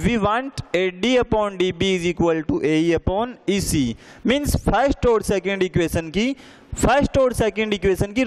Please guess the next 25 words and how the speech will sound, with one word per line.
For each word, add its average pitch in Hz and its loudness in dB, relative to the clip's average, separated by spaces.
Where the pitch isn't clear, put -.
राइट 214 2
हैंड 262 0
साइड 226 0
सेम 202 -2
है, 180 0
सॉरी, 156 0
फर्स्ट 277 2
और 294 2
सेकंड 254 0
इक्वेशन 240 0
की 269 2
राइट 233 2
हैंड 247 -2
साइड 233 0
को 262 2
हमें 262 0
सेम 269 0
बनाना 240 0
है, 208 2
क्योंकि 214 -2
हमें 220 0
सेम 214 -2
की 240 0
रिक्वायरमेंट 208 0
है। 185 0